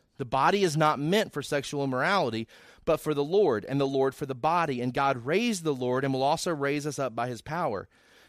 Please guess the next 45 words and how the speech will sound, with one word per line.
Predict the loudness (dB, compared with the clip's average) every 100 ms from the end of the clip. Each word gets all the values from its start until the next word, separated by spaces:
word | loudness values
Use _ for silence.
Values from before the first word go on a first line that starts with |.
| -12
Do | -4 0
you | 2
not | 4 4 4
know | 4 2
that | 2
your | -4
bodies | 0 2 2 0
are | 0
members | 0 0 -4
of | -6
Christ? | 0 0 0
Shall | -2 0 2
I | 2
then | 0 -2
take | -4 -4
the | 0
members | 0 0 -2
of | -6
Christ | -6 -4 -4 -2
and | -2
make | -2 -2
them | -2
members | 0 0 -2
of | -4
a | -8
prostitute? | -6 -4 -4 -8 -8 -8 -4
Never. | 0 0 0 -6 _ _ _ _ -8
Or | -6
do | -2
you | 2
not | 4 4
know | 4 4 4
that | 2 -2
he | -4 -4 -2
who | 0
is | -2 -4
joined | -4 -2 0 -2
to | -4
a | -6
prostitute | -6 -4 -2 -2 -10 -8 -6 -6
becomes | -4 -2 -2 -2
one | -4
body | -2 -2 -2
with | -4 -6
her? | -4 -2 -2